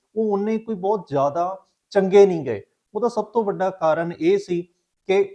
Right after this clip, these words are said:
ਇੱਕ ਤਾਂ ਸੋਡਾ ਐਸ਼, ਸੋਡਾ ਐਸ਼ ਦੇ ਵਿੱਚ ਪ੍ਰੋਬਲਮ ਇਹਨਾਂ ਨੂੰ ਕੀ ਹੋਈ ਆ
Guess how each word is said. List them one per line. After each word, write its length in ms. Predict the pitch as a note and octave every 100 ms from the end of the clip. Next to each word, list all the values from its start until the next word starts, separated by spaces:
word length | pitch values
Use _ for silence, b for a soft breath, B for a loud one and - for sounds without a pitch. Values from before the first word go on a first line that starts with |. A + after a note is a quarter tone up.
| -
ਇੱਕ 140 | F#3
ਤਾਂ 120 | F#3+ A3
ਸੋਡਾ 360 | F#3+ F#3 A3
ਐਸ਼, 200 | F#3+ D3 - _ _ _ _ _ _ _ _ _ _ _
ਸੋਡਾ 320 | - G#3+ A#3
ਐਸ਼ 180 | A3+ G3+
ਦੇ 80 | G#3+
ਵਿੱਚ 160 | G3+ G3+
ਪ੍ਰੋਬਲਮ 500 | - D#3 D#3 F#3 F#3+
ਇਹਨਾਂ 180 | F#3+ G3
ਨੂੰ 140 | G3+
ਕੀ 240 | - E3+
ਹੋਈ 240 | F3 F#3+ F#3+
ਆ 160 | F#3